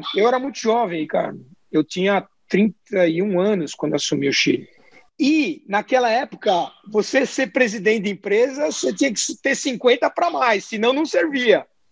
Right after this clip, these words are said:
E era muito gozado a carreira do executivo, que é esperar você ter cinquenta pra ser presidente.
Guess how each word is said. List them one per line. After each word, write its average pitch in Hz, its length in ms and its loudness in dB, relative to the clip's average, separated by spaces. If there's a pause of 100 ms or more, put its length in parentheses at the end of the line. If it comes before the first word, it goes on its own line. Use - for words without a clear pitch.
(400)
E 226 80 -2
era 247 100 4
muito 320 260 -2
gozado 254 380 0
a 220 40 2
carreira 208 360 0
do 190 100 -6
executivo, 226 600 -2
que 226 160 0
é 190 180 2 (180)
esperar 277 440 0
você 320 220 -2
ter 269 140 -2
cinquenta 254 460 -2
pra 311 160 0
ser - 140 -2
presidente. 254 760 -2